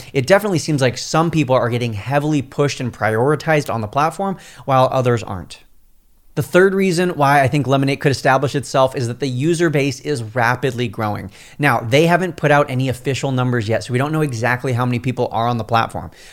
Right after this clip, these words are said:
But I can tell you, just from views and the amount of engagement that I'm seeing, it seems to be rapidly growing.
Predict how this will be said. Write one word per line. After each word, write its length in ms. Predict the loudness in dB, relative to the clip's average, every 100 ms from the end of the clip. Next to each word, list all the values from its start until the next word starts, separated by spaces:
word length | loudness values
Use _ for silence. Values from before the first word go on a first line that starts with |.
| -4
But 100 | 0
I 80 | 0
can 180 | -2
tell 220 | 2 6 6
you, 240 | 6 2 2
just 280 | 0 0
from 300 | 0 -2 -2 -4
views 560 | -6 0 6 6 6 2
and 160 | -2
the 60 | 0
amount 180 | 0 -2
of 60 |
engagement 480 | -4 -2 -2 -2 -2
that 100 | -2
I'm 80 | -4
seeing, 320 | -4 -4 -4 -10 -20 -6 -2
it 140 | -2
seems 320 | -2 0 0
to 80 | 0
be 160 | 0 -2
rapidly 580 | 2 2 0 -2 -6
growing. 380 | -4 -2 -2 -4